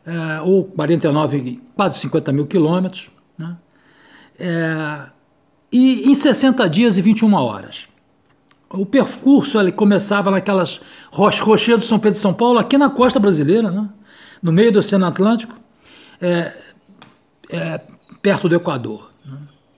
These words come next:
Durante a viagem, o Triton cruzou o Equador quatro vezes, mantendo uma velocidade média de dezoito nós, né? Cerca de trinta e três quilômetros por hora.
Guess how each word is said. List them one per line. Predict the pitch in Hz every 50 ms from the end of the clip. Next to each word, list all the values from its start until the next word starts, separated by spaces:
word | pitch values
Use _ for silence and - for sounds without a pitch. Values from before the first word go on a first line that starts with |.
| _ _ _ _ _ _ - - - -
Durante | 160 185 190 196 190 190
a | 185
viagem, | 165 170 175 170 180 202 190 139 180
o | 170 165 156
Triton | - 185 175 175 185 170
cruzou | - - 170 160 143 135 120 110 160 180 180 170
o | 160 160
Equador | 160 160 - 139 135 135 175 170 - - - -
quatro | 202 220 226 220 - 208 160
vezes, | 127 139 147 135 117 107 101 - - - - - - - - - - - -
mantendo | - 180 175 - - 214 214 214 220
uma | 208
velocidade | 175 196 196 180 - 196 190 165 170
média | 170 185 196 190 196 175
de | 165
dezoito | 156 160 165 143 - 220 233 226 226 202
nós, | 170 156 151 131 110 95 - - - - - _ _ _ _ _ _ -
né? | 143 165 175 170 - _ _ _ _ _ _ _ -
Cerca | - - 190 175 - 180
de | 147 160
trinta | 147 - 196 180 180 180
e | 160
três | - 160 160 156 -
quilômetros | - 156 156 151 151 135 -
por | - 147 135 120
hora. | 107 101 98 101